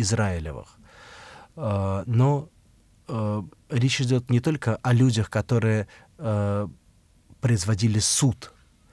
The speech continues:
а речь идёт о людях, которые являлись вождями для всего Израиля или для какой-то части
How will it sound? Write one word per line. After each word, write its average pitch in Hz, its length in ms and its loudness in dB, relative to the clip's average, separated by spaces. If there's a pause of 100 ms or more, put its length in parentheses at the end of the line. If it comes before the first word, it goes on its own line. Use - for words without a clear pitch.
(260)
а 104 100 -4
речь 127 260 2
идёт 110 300 0
о 110 100 -2
людях, 123 320 0
которые 113 540 0 (240)
являлись 110 600 0
вождями 110 800 4 (300)
для 98 320 -2
всего 131 440 2
Израиля 113 500 2
или 101 240 -4
для 98 160 -4
какой-то 104 400 -4
части 127 540 0